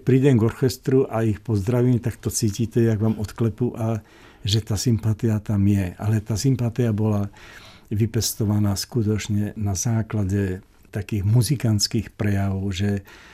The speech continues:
ja mám strašne rád, keď si orchester zalíbuje v tom, že si zahrá.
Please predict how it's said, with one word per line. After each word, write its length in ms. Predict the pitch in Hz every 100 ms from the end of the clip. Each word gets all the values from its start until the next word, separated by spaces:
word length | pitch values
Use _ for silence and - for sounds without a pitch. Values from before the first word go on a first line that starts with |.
| - - -
ja 160 | 113 110
mám 160 | 107
strašne 480 | - - 107 - 113
rád, 160 | 107 101
keď 160 | -
si 120 | 101 -
orchester 560 | 113 - 107 - 107 90
zalíbuje 720 | 85 90 98 107 104 107 101
v 120 | -
tom, 160 | - 95
že 160 | 92 90
si 160 | 95
zahrá. 800 | 82 82 82 80 80 78 - -